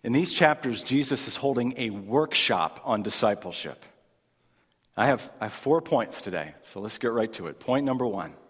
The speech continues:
If you want to make disciples of Jesus Christ,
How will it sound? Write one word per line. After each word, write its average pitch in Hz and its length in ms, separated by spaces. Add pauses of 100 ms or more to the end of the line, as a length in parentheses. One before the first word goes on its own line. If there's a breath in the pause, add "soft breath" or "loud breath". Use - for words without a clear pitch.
(1600 loud breath)
If 180 280
you 180 140
want 156 320
to 151 140
make 139 260
disciples 131 680
of 113 180
Jesus 117 400
Christ, - 600